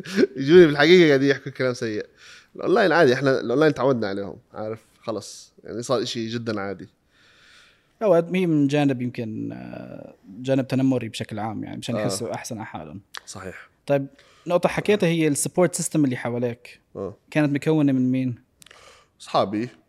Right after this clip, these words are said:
Speaker 1: القراب بس. <laughs>
Speaker 2: بس يعني أي جانب اللي حسيته إنه ساعدك؟ يعني هل كانوا تفكيرهم إيجابي؟ هل كان
Speaker 1: أم...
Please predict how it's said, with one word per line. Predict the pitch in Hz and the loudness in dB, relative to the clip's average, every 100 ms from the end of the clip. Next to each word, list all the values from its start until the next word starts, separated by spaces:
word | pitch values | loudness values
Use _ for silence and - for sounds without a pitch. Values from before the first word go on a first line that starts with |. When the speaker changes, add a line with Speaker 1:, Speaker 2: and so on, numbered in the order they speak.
| _ _ _ _ _ | _ _ _ _ _
Speaker 1:
القراب | 98 107 98 92 - _ _ _ _ - | -12 -8 -8 -8 -12 _ _ _ _ -14
بس. | 123 - - | -12 -8 -8
<laughs> | - 784 640 480 _ _ _ - | -8 -12 -14 -16 _ _ _ -4
Speaker 2:
بس | 131 147 | -2 0
يعني | 131 135 | 0 2
أي | 151 | 2
جانب | 160 156 156 143 | 2 2 2 2
اللي | 131 127 120 120 117 110 | -2 -4 -4 -6 -6 -6
حسيته | 123 - 139 131 117 | -8 -4 -4 -2 -4
إنه | 117 117 113 113 | -4 -6 -8 -8
ساعدك؟ | - 135 123 110 107 - | -2 -2 -2 -4 -10 -12
يعني | 104 117 | -10 -4
هل | 131 123 | -4 -4
كانوا | 135 131 123 110 - _ | -2 -2 -2 -6 -12 _
تفكيرهم | 120 - 135 123 | -18 -8 -4 -4
إيجابي؟ | 104 110 120 117 120 113 | -6 -8 -8 -8 -8 -10
هل | 104 110 | -12 -12
كان | - 107 - _ _ _ _ _ _ _ _ 185 | -12 -12 -14 _ _ _ _ _ _ _ _ -10
Speaker 1:
أم... | 185 175 175 170 170 180 | -8 -6 -6 -4 -4 -6